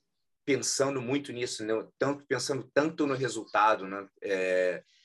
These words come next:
que quando a gente foca no resultado, é, traz essa ansiedade, porque a gente não tem controle. Então, toda vez que, que a gente foca em algo que a gente não tem controle, resultado de, resultado de luta, de campeonato, resultado de uma, de uma prova,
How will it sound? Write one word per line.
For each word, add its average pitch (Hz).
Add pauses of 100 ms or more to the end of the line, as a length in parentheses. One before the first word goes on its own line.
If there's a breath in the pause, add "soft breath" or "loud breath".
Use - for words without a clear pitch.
(140)
que 110
quando 117
a 113
gente 117
foca 131
no 117
resultado, 107 (920)
é, 87 (560)
traz 139
essa 120
ansiedade, 104
porque 107
a 110
gente 120
não 117
tem 123
controle. 104
Então, 107
toda 123
vez 131
que, 110 (380)
que -
a 101
gente 117
foca 127
em 120
algo 117
que 123
a 107
gente 113
não 120
tem 127
controle, 113
resultado 113
de, 107 (720 soft breath)
resultado 107
de 110
luta, 113
de -
campeonato, 110
resultado 113
de 113
uma, 107
de 110
uma 113
prova, 113